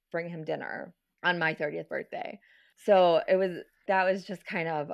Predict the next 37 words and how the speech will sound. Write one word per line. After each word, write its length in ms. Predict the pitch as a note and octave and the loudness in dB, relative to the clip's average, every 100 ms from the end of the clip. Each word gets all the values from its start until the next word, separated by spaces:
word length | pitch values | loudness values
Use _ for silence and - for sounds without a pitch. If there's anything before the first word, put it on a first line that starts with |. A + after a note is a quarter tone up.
| - _ | -14 _
one 220 | F3+ G3+ A#3+ | -6 -2 0
of 60 | |
the 120 | C4 A#3+ | -2 -2
final 340 | A3+ G#3+ G#3+ | -4 -4 -6
straws. 560 | - G#3+ G3 F#3+ F#3+ F#3+ | -6 -4 -2 0 -2 -6
And 120 | F3+ | -8
then 100 | F3+ | -6
a 80 | E3+ | -6
week 300 | F3 B3 A#3+ | -6 -8 -6
later, 580 | G#3+ F3+ F3 E3+ E3+ - _ _ _ _ _ _ _ _ - | -4 -2 0 0 -2 -6 _ _ _ _ _ _ _ _ -2
I 120 | F#3+ G3+ | 2 2
was 80 | G3+ | 2
in 140 | G#3+ | 0
the 80 | F#3+ | 0
yard 320 | F3+ D#3+ F3 | 0 0 0
with 100 | E3 | -4
the 60 | E3+ | -6
dogs. 460 | E3 D3+ D#3 D#3+ F3+ | -6 -4 -4 -6 -10
W-, 200 | F3+ F3 - | -14 -16 -8
like, 140 | F#3 F3+ | -6 -4
we 140 | F3 | -4
lived 260 | E3+ G#3+ A3 | -2 0 0
on 160 | E3 | -2
a 60 | D#3 | -4
golf 300 | D#3+ E3 - _ | -4 -4 -6 _
course, 360 | G3+ G3 G3+ G3+ _ - | -2 -2 -2 -8 _ -12
was 160 | E3+ | -4
right 220 | E3 E3+ - _ | -2 -4 -6 _
behind 240 | E3+ F3 E3 | -10 -6 -4
our 80 | |
yard. 380 | D#3 D#3 E3 E3+ | -4 -4 -6 -6
So 80 | G3 | -10
it 60 | G#3+ | -14
was 40 | - E3 | -16 -6
really 280 | A#3 A#3+ D#3 | -2 -2 -4
pretty 360 | - D#3 C#3 - | -8 -10 -10 -12
views. 380 | A2+ C#3 D3+ | -12 -12 -12